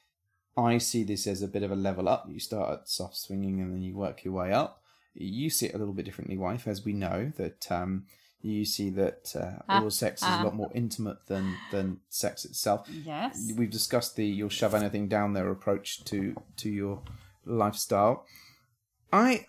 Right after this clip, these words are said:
Speaker 1: I do think that there is a, there is a bit of an education and a bit of a learning curve. And I think you see this with podcasters as well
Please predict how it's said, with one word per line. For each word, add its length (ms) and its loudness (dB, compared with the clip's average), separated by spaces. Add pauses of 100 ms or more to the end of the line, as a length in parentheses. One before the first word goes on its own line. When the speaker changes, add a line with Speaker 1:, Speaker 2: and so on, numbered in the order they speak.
(100)
Speaker 1:
I 180 4
do 260 2
think 420 0
that 180 -2
there 140 4
is 160 2
a, 100 0 (340)
there 120 0
is 120 4
a 60 6
bit 200 4
of 80 4
an 120 4
education 640 2
and 100 2
a 60 0
bit 200 2
of 80 -4
a 40 0
learning 420 0
curve. 260 -6
And 100 -2
I 40 4
think 160 0
you 80 2
see 320 2
this 240 0
with 160 -8
podcasters 680 -2
as 140 -6
well 340 4